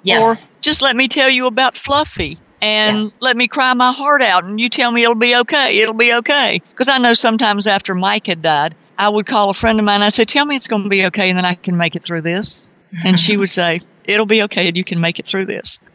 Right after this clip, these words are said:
Speaker 2: Now, I didn't believe her, but it felt good for her to tell me.
Speaker 1: Yes.
Speaker 2: And so I think that there are times when you just reach out and just say, "I can't handle this by myself. I keep crying. Tell me how to stop crying."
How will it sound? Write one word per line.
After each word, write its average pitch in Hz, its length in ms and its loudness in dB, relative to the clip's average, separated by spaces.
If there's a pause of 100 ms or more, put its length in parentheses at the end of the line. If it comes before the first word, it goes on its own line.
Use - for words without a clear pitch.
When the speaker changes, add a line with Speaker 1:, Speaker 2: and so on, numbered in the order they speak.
Speaker 2:
Now, 226 200 2
I 285 120 2
didn't 294 380 0
believe 262 400 0
her, 226 280 -6 (160)
but 247 140 2
it 226 100 2
felt 254 260 0
good 240 180 0
for 226 100 -6
her 233 120 0
to 202 100 0
tell 254 300 -2
me. 233 300 -2 (120)
Speaker 1:
Yes. 139 500 -8 (180)
Speaker 2:
And 226 340 0
so 233 500 2
I 226 140 0
think 240 280 -4
that 240 120 0
there 240 140 2
are 226 40 -2
times 247 360 -2
when 226 120 -2
you 226 120 0
just 226 240 0
reach 240 240 0
out 269 120 2
and 233 100 -4
just 240 160 -6
say, 233 180 0
"I 240 80 0
can't 262 260 -4
handle 277 240 -6
this 214 160 -8
by 220 160 0
myself. 208 640 -2 (280)
I 226 140 -2
keep 240 240 -4
crying. 269 280 0
Tell 294 180 0
me 285 160 0
how 269 120 2
to 214 60 0
stop - 300 -2
crying." 220 400 0